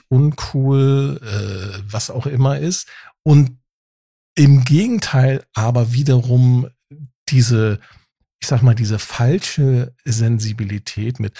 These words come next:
Speaker 2: „Ah, du hast meine Gefühle verletzt, äh, äh, weil du hier jetzt, äh, äh, Rednerpult gesagt hast und
Speaker 1: Mhm.
Speaker 2: nicht die anderen zwei Millionen Geschlechter begrüßt hast.“ Das, das ist wiederum falsche Sensibilität.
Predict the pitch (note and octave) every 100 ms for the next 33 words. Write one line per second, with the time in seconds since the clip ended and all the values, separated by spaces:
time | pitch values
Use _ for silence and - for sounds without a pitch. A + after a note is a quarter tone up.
0 | - - C#3+ E3 G#2+ A2 - A2 G#2 G#2+
1 | - B2+ E3+ - G#2 G2 B2 - - -
2 | - G2+ G#2 G#2 - - - - - G#2
3 | G#2 G#2 A2 G#2 A#2+ A2+ A2+ A#2 A2 A2
4 | - C3 G#2+ G#2 G#2+ A#2 A2 G2+ B2 A2+
5 | G#2 B2 B2+ D#3+ B2 - A2 G#2+ - G#2+
6 | F#2 G#2 - - B2 - A#2 G#2+ C#3 B2+
7 | - B2+ A#2 E3 E3 D3 D3 B2 - A#2+
8 | B2 B2 A#2 A#2+ B2 A#2+ A2+ B2+ B2+ -
9 | B2 A#2+ F#2+ G#2 F#2+ - A#2+ C3 _ _
10 | - - - - _ _ _ _ _ -
11 | C3+ - _ C#3+ F#3 A#3 - E3+ F3+ F3+
12 | F3 - D#3+ A3+ - B3+ A#3 C3 A2+ G#2
13 | G2 G2 - - F#2 F2+ -